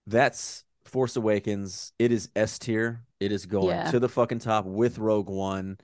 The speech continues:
Speaker 2: Exactly. That's what I was gonna say
Speaker 1: And
Speaker 2: as well. <laughs>
Speaker 1: it's going up there with Rogue One. And I would say, I don't know, every, just about everybody has it. Like, Empire is gonna be up there. And I think that's an age thing, that if you watch those all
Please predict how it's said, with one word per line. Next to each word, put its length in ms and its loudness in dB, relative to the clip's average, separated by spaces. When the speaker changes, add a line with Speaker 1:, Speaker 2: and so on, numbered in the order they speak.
Speaker 2:
Exactly. 680 -2
That's 200 0
what 100 2
I 60 4
was 80 4
gonna 160 4
say 140 2
Speaker 1:
And 60 2
Speaker 2:
as 100 0
well. 360 2
<laughs> 60 -2
Speaker 1:
it's 200 2
going 220 6
up 140 2
there 120 6
with 160 4
Rogue 260 4
One. 420 0
And 180 0
I 60 4
would 180 2
say, 300 2
I 80 2
don't 120 0
know, 120 4
every, 240 2
just 240 -4
about 180 4
everybody 340 0
has 280 -2
it. 160 -4
Like, 200 -6
Empire 420 0
is 100 -4
gonna 160 -6
be 160 -2
up 100 -6
there. 400 -2
And 100 -4
I 60 -4
think 180 -6
that's 180 -2
an 140 -8
age 360 -6
thing, 400 -4
that 120 -4
if 140 -10
you 100 -6
watch 440 -4
those 560 -2
all 420 2